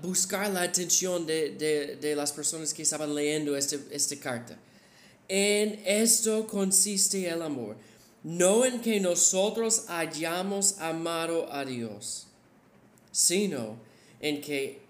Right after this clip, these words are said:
Él nos amó a nosotros y envió a su Hijo en propiciación por nuestros pecados." Hermanos, dice, "No en que nosotros hayamos amado a Él,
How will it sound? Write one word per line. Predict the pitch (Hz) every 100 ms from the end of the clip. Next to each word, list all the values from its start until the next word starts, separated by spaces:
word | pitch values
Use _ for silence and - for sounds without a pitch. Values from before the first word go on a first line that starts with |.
| -
Él | 180 185 147 107 85 98 - -
nos | - 135 135 - -
amó | 135 143 151 139 143
a | 147
nosotros | 156 147 110 107 82 - - - - - -
y | 135
envió | 131 117 120 127
a | 139
su | - 220
Hijo | 165 139 110 117 - - _ _ -
en | 156 165 175
propiciación | 156 147 156 143 139 131 127 - 135 143 147
por | 147 120
nuestros | 117 117 123 123 - 120 -
pecados." | 120 117 117 98 95 95 - - - - _ - -
Hermanos, | 131 143 160 165
dice, | 165 180 - 156
"No | 147 151 175
en | 185
que | 180
nosotros | 165 156 - 156 160 -
hayamos | - 127 127 139 143 131
amado | 123 117 120 120
a | 113
Él, | 104